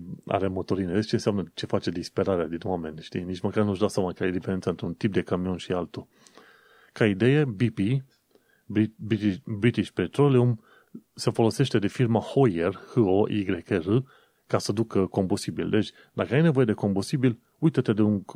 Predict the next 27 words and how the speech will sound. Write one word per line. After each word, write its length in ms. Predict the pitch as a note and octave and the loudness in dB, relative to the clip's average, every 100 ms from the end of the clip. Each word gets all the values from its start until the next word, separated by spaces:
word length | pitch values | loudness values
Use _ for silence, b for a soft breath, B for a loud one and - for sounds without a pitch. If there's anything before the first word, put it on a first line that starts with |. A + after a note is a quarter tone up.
| - | -6
după 180 | G2 A2 | 0 0
un 100 | G2 | 2
camion 340 | G2+ G#2+ A2+ | 2 2 2
Hoyer, 440 | F#2+ B2+ B2+ A2+ B B - | 0 2 4 2 B B -6
urmărește-l 520 | G#2 G2+ C3 - A2 | 0 2 2 2 0
și 100 | - | 0
atunci 240 | - A2+ | 0 0
o 140 | G#2+ F#2+ | 2 2
să 140 | - | 0
vezi 220 | G2 G#2+ | 0 0
că 80 | - | -2
se 140 | F2 F#2 | -4 -4
duce 220 | F#2+ F#2 | -4 -4
la 80 | E2 | -6
o 80 | |
benzinărie 560 | E2 F2+ E2 F2+ F#2 G#2+ | -4 -6 -6 -4 -2 0
undeva 340 | G2 F2+ G2 | 0 0 0
și 140 | G#2 G2 | -2 -2
lasă 240 | F2+ - | -4 -6
acolo 440 | G2 G2+ E2+ - - | -8 -6 -8 -12 -10
combustibil. 640 | - F2 - - F2+ E2 - b b b _ | -6 -4 -4 -4 -4 -6 -12 b b b _
Știi 240 | - C#3 | 0 2
măcar 340 | B2 A2 A#2+ - | 2 2 0 0
bine 420 | G2+ G#2 D#2+ - _ | -2 -2 -2 -10 _
treaba 240 | F#2+ E2+ | -2 -2
aia. 180 | E2+ - _ B B B B B B B B B2+ | -6 -10 _ B B B B B B B B 0
Bun, 180 | G2 | 0